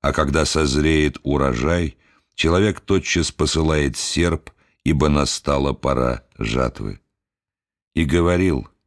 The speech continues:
"Чему уподобить нам Царствие Божие и в какой притче представить его? Оно как зерно горчичное, когда посеют его в землю, оно, что меньше всех зёрен на земле, возрастает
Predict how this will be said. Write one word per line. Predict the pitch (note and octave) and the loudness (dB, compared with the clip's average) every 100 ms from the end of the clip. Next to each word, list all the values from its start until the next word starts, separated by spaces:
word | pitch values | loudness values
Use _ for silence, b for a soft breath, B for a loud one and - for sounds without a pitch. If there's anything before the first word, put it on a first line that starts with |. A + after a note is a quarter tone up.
| _ _ _ _ _ | _ _ _ _ _
"Чему | - D#2 E2 G2+ | -4 2 4 4
уподобить | - F2+ F2 F#2 E2 G2 F2+ - | 2 0 0 0 2 2 2 0
нам | F2 E2+ D#2 | 0 0 0
Царствие | - F2+ D2+ - C#2+ C#2+ | 0 0 -2 -2 0 0
Божие | B1+ C2+ E2+ B1 A#1 G1+ - b b b | 0 0 0 0 -2 -4 -10 b b b
и | D2+ | -2
в | - | 0
какой | D#2+ E2+ D#2+ | 0 2 0
притче | - D#2 E2+ - - D#2 | 2 2 2 0 -2 0
представить | - D#2 - - F2 D#2 A#1 - | 0 -2 -2 -4 -2 0 -2 -4
его? | A1+ A1+ G#1+ G1+ _ _ _ _ _ _ | -2 -2 -2 -6 _ _ _ _ _ _
Оно | - D#2 F#2 | -2 2 2
как | G2 F2+ | 2 0
зерно | D2 E2 F#2 G2 F#2+ | 2 2 4 4 2
горчичное, | C#2 C#2+ B1+ D2 C2 - A1+ G#1 G1+ _ _ _ | 0 -2 -2 -2 -2 -2 -2 -4 -8 _ _ _
когда | - C2+ D2 | -4 0 0
посеют | C#2 D2 - D#2 D2+ C#2+ C#2+ | 2 0 0 0 2 0 0
его | C#2+ C2+ | 0 0
в | A#1+ | 0
землю, | A#1+ D2 D#2 D2+ C#2+ - B B | 0 2 2 2 0 -4 B B
оно, | D2 E2+ F#2+ | 0 2 2
что | - F#2 | 0 0
меньше | F2+ F2+ E2 E2+ | 2 2 2 -2
всех | - - D2+ | -2 0 0
зёрен | C2+ C#2+ E2 D#2 D2+ | 2 2 2 2 2
на | D2+ | 2
земле, | B1 D#2+ D#2 D#2+ D2 - B B | 2 2 2 2 0 -4 B B
возрастает | C2+ D2 C#2+ C#2 - - D#2+ E2+ F2+ D#2+ - | 0 0 2 0 -2 -4 0 0 0 -4 -10